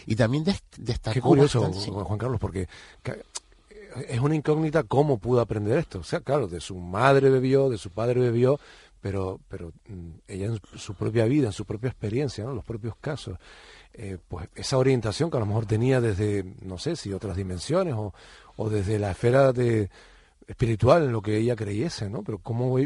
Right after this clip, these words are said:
Speaker 2: cómo fue desarrollando su método, ¿no?
Speaker 1: Sí, yo creo que también fue el, lo que siempre hemos hablado
Speaker 2: Mm.
Speaker 1: de los sentidos. A lo mejor el contacto con su familia despertó un sentido oculto que a lo mejor tenemos todos y solo es cuestión de, de encontrarlo,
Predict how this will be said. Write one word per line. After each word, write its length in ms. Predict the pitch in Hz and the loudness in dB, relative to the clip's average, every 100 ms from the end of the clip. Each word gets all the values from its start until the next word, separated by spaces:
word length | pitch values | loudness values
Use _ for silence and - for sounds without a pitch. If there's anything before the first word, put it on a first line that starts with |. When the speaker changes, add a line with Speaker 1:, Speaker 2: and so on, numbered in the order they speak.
| - - | -2 -8
Speaker 2:
cómo 220 | 123 127 | -2 -2
fue 380 | - 143 156 156 175 | 4 6 6 4 -4
desarrollando 640 | 127 127 139 127 131 156 | -2 4 6 8 8 6
su 160 | - 131 | 0 0
método, 440 | 156 151 101 90 | 0 0 -4 -4
¿no? 160 | 110 - _ - | -8 -12 _ -6
Speaker 1:
Sí, 180 | 180 | 0
yo 100 | 175 | 4
creo 120 | 123 160 | 4 4
que 100 | 175 | 2
también 320 | 170 170 180 | 0 -2 -2
fue 400 | - 170 202 - | 2 4 4 2
el, 400 | 135 127 110 107 50 | -2 0 -2 -2 -2
lo 120 | 104 | -4
que 100 | 98 | -2
siempre 240 | 131 131 147 | -4 -2 -2
hemos 180 | 139 | -2
hablado 340 | 123 123 185 147 | -2 2 4 4
Speaker 2:
Mm. 40 | |
Speaker 1:
de 60 | 113 | 2
los 180 | 113 - | -2 -2
sentidos. 580 | 104 92 143 143 101 | -4 -2 -2 0 -2
A 60 | 101 | -2
lo 140 | 104 | -6
mejor 400 | 101 101 104 139 123 | -6 -4 0 0 0
el 180 | 110 - | -4 -4
contacto 440 | 104 92 113 - | -4 -4 -6 -6
con 120 | 113 | -4
su 100 | 107 | -6
familia 380 | 107 110 135 135 | -4 -4 0 0
despertó 560 | 104 - - - 117 120 - - - - - | -2 -4 -6 -2 0 -2 -8 -20 -20 -20 -6
un 160 | - 131 | 0 2
sentido 520 | 120 117 - 135 127 | 2 0 0 2 4
oculto 380 | 107 147 143 120 | 4 2 2 2
que 80 | 110 | 2
a 40 | |
lo 60 | 104 | 2
mejor 240 | 101 170 | 2 2
tenemos 400 | 175 165 139 117 | 0 -2 -2 -2
todos 340 | - 202 147 113 | 0 0 0 -2
y 60 | |
solo 220 | - 123 127 | -2 -2 -2
es 60 | |
cuestión 520 | - 110 - 123 123 | -4 -8 -4 -2 -2
de, 160 | 107 104 | -2 -4
de 120 | 104 | -4
encontrarlo, 560 | 101 104 101 110 131 | -4 -4 -2 -2 -2